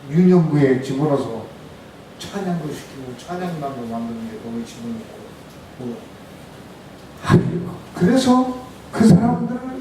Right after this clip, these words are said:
걔들을, 자녀들을 가르쳐야 돼.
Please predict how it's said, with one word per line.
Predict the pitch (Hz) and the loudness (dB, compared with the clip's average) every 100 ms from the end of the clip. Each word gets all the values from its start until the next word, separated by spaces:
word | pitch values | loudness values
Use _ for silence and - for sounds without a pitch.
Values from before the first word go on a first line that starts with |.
| - - | 0 6
걔들을, | 208 240 - 240 - - - | 6 6 2 -2 -2 -10 -10
자녀들을 | - 202 240 240 247 - - - - - - - - | 0 4 4 4 0 -4 -10 -16 -18 -20 -20 -20 -10
가르쳐야 | - 190 - - | 2 2 2 -2
돼. | - | -8